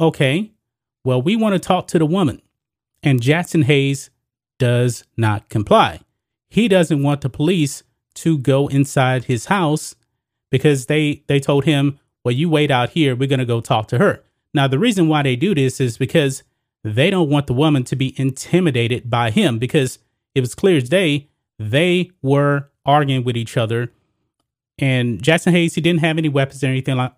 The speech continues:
like that. The nine one one call, uh, clearly states that he didn't have a weapon. I don't believe that they actually found any weapons also. But Jaxson Hayes did not want to comply.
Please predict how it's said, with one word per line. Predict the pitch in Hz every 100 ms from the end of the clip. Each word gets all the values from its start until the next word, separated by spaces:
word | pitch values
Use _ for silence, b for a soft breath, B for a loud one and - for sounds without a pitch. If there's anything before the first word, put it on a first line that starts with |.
| _
like | 135 127
that. | 135 127 123 _
The | 139
nine | 143 151
one | 147 143
one | 139 135
call, | 131 156 139 120 120 - _ _ _ 120
uh, | 120 113 110 - -
clearly | 170 156 147
states | - 139 127
that | 127
he | 117
didn't | 135 131
have | 120 120
a |
weapon. | 117 117 127
I | 120
don't | 127 117
believe | 120 120
that | 117 113
they |
actually | 113 104 117
found | 120 113 113 - _ _ _ -
any | 117
weapons | 117 113 113
also. | 165 185 - 117 - _ _ _ _ _ _ _ _ _ -
But | 147 143 - - _ 113
Jaxson | 143 180 - 175
Hayes | 185 175 180 - _ _ _
did | - 156
not | 165 165
want | 160
to | 165
comply. | 180 - 139 120 135